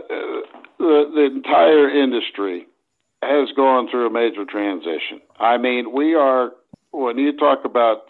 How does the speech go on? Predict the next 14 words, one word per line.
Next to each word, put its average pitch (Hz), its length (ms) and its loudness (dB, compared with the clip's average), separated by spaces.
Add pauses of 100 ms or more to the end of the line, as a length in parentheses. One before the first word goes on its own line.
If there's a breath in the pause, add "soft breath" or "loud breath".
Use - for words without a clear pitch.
(120)
scientific 123 920 -2
breakthroughs, 98 640 -4 (480)
whether 127 420 2
it's 113 140 -4 (120)
genomics, 110 640 -2 (480)
D 117 180 -2
N 117 140 -2
A 110 240 -2
testing, 104 560 -4 (420)
or 120 160 -6
whether 143 380 2
it's - 160 -8 (420)
robotics, 131 760 2 (420)
or 107 320 -4